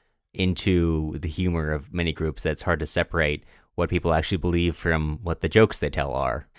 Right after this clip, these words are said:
I mean, I mean, when we were in Russia, you and I together, we had, like, a five-person group we all hung out with all the time.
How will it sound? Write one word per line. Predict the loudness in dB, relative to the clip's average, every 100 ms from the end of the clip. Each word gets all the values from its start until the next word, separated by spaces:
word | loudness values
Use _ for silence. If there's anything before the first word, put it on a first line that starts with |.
| 2
I | 6
mean, | 6
I | 6 4
mean, | 2 0 -4 6
when | 8
we | 10
were | 8 8
in |
Russia, | 10 10 10 6 6 4
you | 4 8
and | 10 10
I | 6 4
together, | 4 4 4 4
we | 2
had, | 2
like, | 2 0
a | -6
five-person | 6 6 8 6 4 2
group | 2 2 2 0
we | 4
all | 4 4 0 -10 _
hung | -4 0
out | 2
with | 0
all | 0 0
the |
time. | 0 0